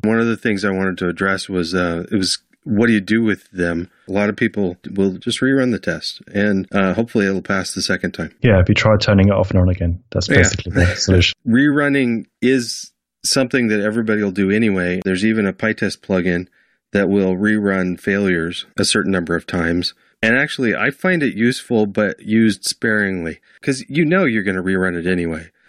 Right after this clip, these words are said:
Speaker 1: So why not just rerun it right after it fails, and then you already have that data? It's one of those automating things that you are gonna do anyway.
Speaker 2: Hmm.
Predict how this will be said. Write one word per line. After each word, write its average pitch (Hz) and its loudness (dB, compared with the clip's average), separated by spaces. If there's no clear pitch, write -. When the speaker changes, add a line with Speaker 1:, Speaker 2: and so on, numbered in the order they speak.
Speaker 1:
So 123 2
why 123 2
not 131 0
just 113 -4
rerun 104 0
it 98 -4
right 101 -2
after 95 -4
it 85 -8
fails, 87 -4
and 92 2
then 95 2
you 98 2
already 92 -2
have 90 -6
that 92 -2
data? 87 -2
It's - -10
one 104 2
of 95 0
those 87 0
automating 104 0
things 95 -4
that 92 -2
you 95 2
are 95 2
gonna 101 2
do 92 0
anyway. 85 -4
Speaker 2:
Hmm. 113 6